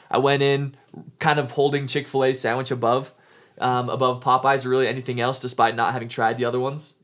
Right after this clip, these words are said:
Um, and so I'm gonna say from a sandwich standpoint, and it may be an effective novelty.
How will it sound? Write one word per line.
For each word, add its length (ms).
Um, 540
and 160
so 560
I'm 120
gonna 120
say 260
from 140
a 80
sandwich 880
standpoint, 640
and 100
it 80
may 180
be 160
an 100
effective 360
novelty. 500